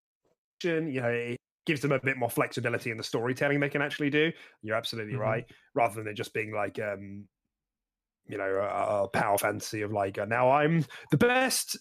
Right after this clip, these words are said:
Speaker 1: fighter around. Now I'm the best vampire around. Now I'm the best politician around." <laughs> And it's just, that,
Speaker 2: "I'm
Speaker 1: that's,
Speaker 2: the
Speaker 1: that's
Speaker 2: best
Speaker 1: just what it is.
Speaker 2: thief." Yeah.
Speaker 1: Yeah, it's more that you're just a pivotal part in this galactic, you know, kind of story. Um,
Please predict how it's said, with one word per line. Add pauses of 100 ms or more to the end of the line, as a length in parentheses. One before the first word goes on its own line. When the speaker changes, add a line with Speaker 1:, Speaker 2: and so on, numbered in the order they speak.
Speaker 1:
fighter
around.
Now
I'm
the
best
vampire
around. (280)
Now
I'm
the
best
politician
around."
<laughs>
And
it's
just,
that,
Speaker 2:
"I'm
Speaker 1:
that's,
Speaker 2:
the
Speaker 1:
that's
Speaker 2:
best
Speaker 1:
just
what
it
is.
Speaker 2:
thief." (800)
Yeah. (420)
Speaker 1:
Yeah,
it's
more
that
you're
just
a
pivotal
part
in
this
galactic, (120)
you
know,
kind
of
story. (380)
Um,